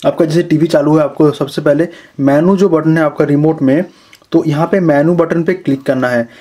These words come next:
And जैसे menu पे click करोगे दोस्तों, यहाँ पे picture, sound, time and सेटिंग option खुल जाएगा।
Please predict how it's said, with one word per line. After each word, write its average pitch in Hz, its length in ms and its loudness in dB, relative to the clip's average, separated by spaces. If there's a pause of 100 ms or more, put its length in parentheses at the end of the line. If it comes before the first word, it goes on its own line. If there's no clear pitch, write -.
(180)
And 135 160 0
जैसे 151 320 0
menu 156 260 2
पे 156 140 0
click 156 300 0
करोगे 143 260 2
दोस्तों, 139 220 -2
यहाँ 139 140 0
पे 147 80 2
picture, 139 460 -2
sound, 131 440 -2
time 127 280 -2
and 131 100 -6
सेटिंग 135 300 -2
option 127 260 -4
खुल 147 160 -2
जाएगा। 139 340 2